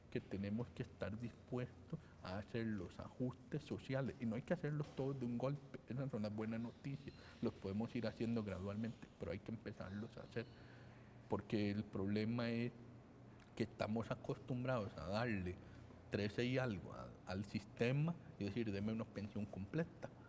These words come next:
Pero lo que pasa es que los suizos, los noruegos, los franceses, todos están acostumbrados desde hace mucho a dar más de veinte. Entonces no puede ser que nosotros digamos, "Deme una pensión como la,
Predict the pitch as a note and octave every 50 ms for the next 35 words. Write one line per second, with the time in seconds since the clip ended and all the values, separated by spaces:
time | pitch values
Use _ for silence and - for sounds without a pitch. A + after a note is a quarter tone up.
0 | - - - - D3+ C3 A2+ G2+ F#2+ G2 F#2+ - - F2+ - - - A2+ G#2+ A2+
1 | A2+ - - C#3+ C#3 C3+ C#3 - - D3+ B2+ G#2+ G2 G#2 A2 A2 G2 G2 G#2 A2+
2 | A2+ A#2+ B2 A#2 - C3 G#2 G2+ G2+ - - G#2 G#2 G#2 - B2+ C3 - B2 -
3 | - - G#2 A#2+ B2 - C3 - - A2 A#2 B2 C3 - - B2 - - - B2
4 | A#2+ A#2+ B2 B2 A#2 E2+ C#2+ C#2+ C#2 D#2 D2+ D2 F#2 - - - C3 C3+ C#3 C#3
5 | D3 D#3 D3 - - - - F3 - - - - - F#2 F#2+ G2 G2+ G#2 G#2 G2+
6 | F#2 G#2 A2 A2 F#2 G2 B2 D3+ E3+ E3+ - - - - - - - - - -
7 | - - - - - - - - - A#2 - G2+ G#2+ G#2+ G#2+ A2+ A#2 A2 G#2 G#2+
8 | - - - A#2 A2 A2 A2+ A2+ - - A2+ A2+ - - C#3 A#2 A#2 A2 - A2
9 | G2+ A2 A#2+ A2+ G2+ F2+ F2 G2 G#2+ A#2 A#2+ B2 - - C3+ C3 B2+ - C3+ B2+
10 | - - F2+ F2 F#2 F2+ F2 E2+ E2+ E2+ D#2+ C#2+